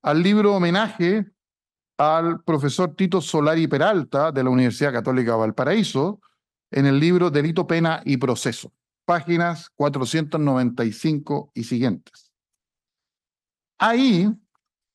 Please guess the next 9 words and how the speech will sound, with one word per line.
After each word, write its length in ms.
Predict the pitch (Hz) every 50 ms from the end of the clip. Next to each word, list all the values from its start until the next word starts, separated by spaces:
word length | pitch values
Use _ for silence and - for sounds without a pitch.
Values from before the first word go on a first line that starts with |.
| _ _ _ _ _ _ _ _ _ _ _ _ -
él 260 | - 226 247 254 247
describe 840 | 226 220 - - - - 202 240 262 262 214 147 135 151 180 185 190 - _ _ _ _ _ _ _ _ _ _ _ _ _ _ _ _ _ _ _ _ _ _ _ _ _ _ _ _ _ _ _ _ _ _ -
esta, 1200 | - 190 196 196 196 190 208 202 196 190 185 185 180 175 175 170 165 160 156 151 143 131 117 - _ _ _ _ _ _ _ _ _ _ _ _ _ _ _ _ _ _ _ _ _ _ _ _ _ _ _ _ _ _ _ _ _ _ _ _ _ _ _ _ _ _ _ _ _ _ _ _ _ _ _ _ _ _ _ _ _ _ _ _ _ _ _ _ _ _ _ _ _ _ _ _ _ _ _ _ _ _ _ _ _ _ _ _ _ _ _ _ _ _ _ -
este 260 | 170 156 165 - 180
fenómeno 880 | - - 165 151 147 151 165 190 190 202 208 208 220 220 220 202 - - 139
de 120 | 135 151
amplitud 800 | 151 139 120 - 139 131 120 123 180 208 214 208 208 208 196 180
o 120 | 156 151
expansivo, 1000 | 147 147 - - 143 131 123 107 - - - 180 202 208 208 214 220 214 208 -